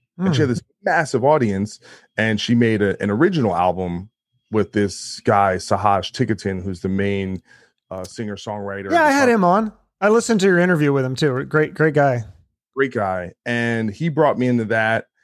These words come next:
Speaker 1: And that was a really great project to be, be a part of. I thought the music was great. Uh, me and Maytal got along really well. Everyone in the band was cool. And it was fun. It was, like, a fun thing to, like,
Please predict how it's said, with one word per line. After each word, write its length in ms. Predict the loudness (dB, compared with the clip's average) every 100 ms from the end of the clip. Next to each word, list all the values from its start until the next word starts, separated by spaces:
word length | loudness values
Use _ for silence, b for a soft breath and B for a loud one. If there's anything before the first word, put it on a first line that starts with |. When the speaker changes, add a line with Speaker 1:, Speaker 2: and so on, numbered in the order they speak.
| _
Speaker 1:
And 100 | 0
that 100 | 2
was 140 | 2 0
a 60 |
really 320 | 0 2 0 2
great 320 | 0 0 -4
project 460 | 0 0 0 -4 -4
to 60 |
be, 260 | -2 0 -2 0
be 120 | 0
a 60 | 2
part 220 | 0 0
of. 60 |
I 60 | 0
thought 240 | 2 0 0
the 60 |
music 360 | 0 2 0 -4
was 140 | -8
great. 500 | -4 -2 0 0 -2 _ _ _ _ _ -6
Uh, 280 | -4 -4 -6 _ _
me 240 | -2 0 2
and 180 | 2
Maytal 480 | 2 0 2 2 2
got 180 | 0 0
along 460 | 0 0 -2 -6 -10 _
really 260 | -2 0 0
well. 560 | 2 2 4 2 0 b b
Everyone 280 | -2 2 2
in 60 | 2
the 80 | 0
band 400 | -4 -2 0 -2
was 140 | -4
cool. 580 | -4 -2 0 -2 -6 -10 _ _ -2
And 100 | 2
it 40 |
was 120 | 2 -2
fun. 440 | 0 2 2 0
It 40 |
was, 100 | 0
like, 180 | -2 -2
a 100 | -6
fun 640 | -8 -4 0 2 2 2 0
thing 380 | 0 0 0 -4
to, 140 | -2
like, 200 | -2